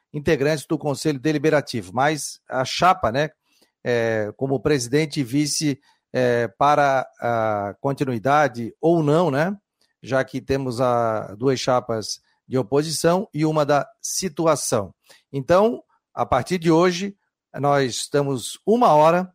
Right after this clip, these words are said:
com Gilson Kremer, Kremer e também Carlos Bonatelli. Só botar o Bonatelli aqui e ligar sua câmera, né? Ele tá aqui na nossa sala de espera pra gente colocá-lo aqui pra participar do programa. Isso, já tá ligado, já estão aqui na nossa sala de espera.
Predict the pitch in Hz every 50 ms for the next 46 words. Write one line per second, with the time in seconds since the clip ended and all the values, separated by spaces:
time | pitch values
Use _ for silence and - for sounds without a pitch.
0 | _ _ _ _ _ _ _ _ _ _ 151 151 147 135 107 131 190 202 - -
1 | 185 156 123 - 151 160 170 160 160 156 151 147 - _ - 156 151 165 170 175
2 | 160 156 147 147 156 135 135 147 143 - 156 147 143 143 135 135 151 151 147 139
3 | - 139 123 107 - - 214 226 202 208 185 - 190 180 165 147 165 156 151 139
4 | - 165 160 147 143 - - 160 156 143 131 131 123 151 151 139 - 151 135 120
5 | _ 165 196 214 196 160 135 120 104 92 _ _ _ _ _ _ _ _ _ _
6 | - 127 143 135 - - 147 143 - 156 139 139 139 143 139 135 - 143 123 -
7 | - 147 135 131 117 107 - - _ 156 160 180 185 160 127 107 _ _ _ _
8 | _ _ _ 139 131 127 117 160 165 139 _ - 160 151 147 131 - - 143 135
9 | 131 135 139 135 _ 156 160 160 175 170 160 160 170 156 151 - - 165 131 -
10 | 147 143 139 151 139 160 170 165 135 139 127 117 107 113 127 139 135 113 - -
11 | - 101 92 92 135 131 - 147 131 127 120 120 151 165 180 185 147 151 139 -
12 | 151 135 120 - 143 135 135 143 135 - 139 127 - 147 135 131 131 127 127 -
13 | _ 160 160 175 180 160